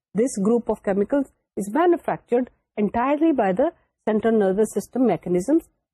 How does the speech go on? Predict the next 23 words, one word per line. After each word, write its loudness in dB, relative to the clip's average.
synthesized 0
there 2
only. -2
So, 0
the -12
second, 2
a -6
qualification 0
that -2
we -4
can -2
give 0
is 0
they 2
are -2
either 2
found 0
only 2
in 2
the 2
central 0
nervous 0
system, -2